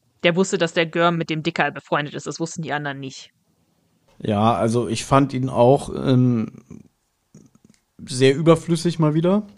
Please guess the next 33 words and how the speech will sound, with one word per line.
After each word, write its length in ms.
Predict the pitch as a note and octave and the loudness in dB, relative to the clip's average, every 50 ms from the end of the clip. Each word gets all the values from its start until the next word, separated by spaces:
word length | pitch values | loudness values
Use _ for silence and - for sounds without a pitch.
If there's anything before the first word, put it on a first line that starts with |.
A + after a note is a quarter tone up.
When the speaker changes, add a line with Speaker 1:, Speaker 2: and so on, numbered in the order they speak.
| - - | -16 -10
Speaker 2:
an 100 | - C3+ | -8 -8
dieser 160 | C3+ C3 C#3+ | -4 -2 -2
Stelle 260 | C#3+ - - D3 D3+ C#3+ | -2 0 0 0 2 4
<laughs> 20 | |
oder 320 | C#3 C3 B2+ C#3 F3 - | 4 4 4 4 4 4
wenig 300 | C3 C#3 D3+ D#3 C#3 B2+ | 6 6 6 6 6 4
nützlich. 580 | C#3 C#3 D3+ D3+ - - - D#3+ E3 F3+ E3+ - - - - - - - _ - | 4 2 0 0 -2 -8 -4 -2 -2 -2 -2 -4 -12 -18 -20 -20 -20 -12 _ 4
Im 220 | E3 E3 E3 C#3 | 6 6 6 6
Buch 300 | C3+ F#3 G#3+ A#3 G#3 - | 6 6 6 6 4 2
gibt 180 | - F#3+ F#3+ - | -2 -4 -2 -4
es 100 | A3 - | -4 -2
eine 100 | F#3 F3 | -2 -2
kurze 320 | F3+ - F3 E3+ E3+ F#3 | 0 0 0 0 0 0
Passage, 720 | D#3+ E3+ D#3 D3 - D3 C#3 C#3 D3 D3 D3+ D3 C#3 B2+ C3+ - | 0 0 0 2 4 6 6 6 6 4 2 0 0 -2 -4 -4
da 160 | - C3 A#2+ A#2+ | 0 2 2 2
erklärt 380 | B2 B2 - - C3+ C3+ C3+ | 2 0 -2 -2 -2 0 2
er, 120 | C#3+ C3+ B2 | 2 2 2
was 160 | A#2+ - - | 2 2 2
ein 140 | B2 A2+ A2 | 2 4 4
Molch 420 | G#2+ A#2 A#2+ A#2+ A#2+ A#2 - - | 4 6 6 6 6 4 0 -6
ist, 380 | D#2+ F2+ F#2 F2 - - - - | -6 -6 -8 -8 -8 -10 -8 -4
weil 100 | G#2+ G#2+ | -2 0
der 120 | A2+ A2 | 0 0
Dickerl 360 | - - B2+ C3+ C3+ B2+ A#2+ | -2 -2 0 2 4 4 4
ja 160 | A#2+ A#2+ A#2 | 4 4 2
von 180 | A#2 - B2 A#2+ | 2 0 -2 -2
den 280 | A2+ A#2 A2 A2+ A2 G#2+ | -2 0 -2 -2 -4 -4
Schülern 480 | - - B2+ B2 B2+ B2 A#2+ A#2 A2 | -4 -4 -2 0 2 2 2 2 0
Speaker 1:
Hm. 120 | F#2 F#2+ F#2+ | -2 -2 -2
Speaker 2:
als 220 | F#2 F#2 - - | -4 -4 -4 -2
Molch 340 | A#2 A2+ A#2+ C3 C#3+ C3+ - | 0 2 4 4 2 2 0
bezeichnet 480 | C3 A2 - A2 G#2+ G#2 A2+ A2+ - | -4 -2 0 0 0 0 -2 -4 -2
wird. 200 | A#2+ B2 C#3 C3 | -2 -2 -2 -4